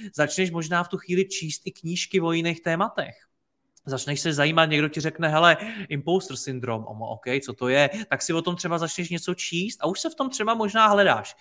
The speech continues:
A to tě zase přivede třeba o kousek dál. A začneš mnohem víc, nebo já jsem tak měl,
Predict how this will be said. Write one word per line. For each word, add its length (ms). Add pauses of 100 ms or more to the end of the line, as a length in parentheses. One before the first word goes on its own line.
(220)
A 60
to 120
tě 140
zase 260
přivede 440
třeba 300
o 60
kousek 460
dál. 300 (580)
A 40
začneš 500 (260)
mnohem 540
víc, 480
nebo 160
já 120
jsem 160
tak 180
měl, 260